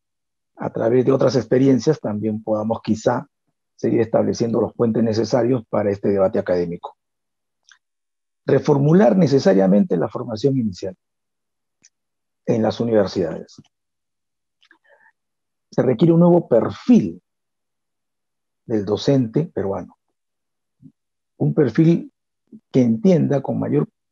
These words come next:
eh, claridad, ¿cierto?, para orientar el trabajo curricular en torno a ello,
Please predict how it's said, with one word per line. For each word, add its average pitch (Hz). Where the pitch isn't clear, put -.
eh, 123
claridad, 127
¿cierto?, 196
para 110
orientar 104
el 98
trabajo 139
curricular 117
en 110
torno 131
a 135
ello, 131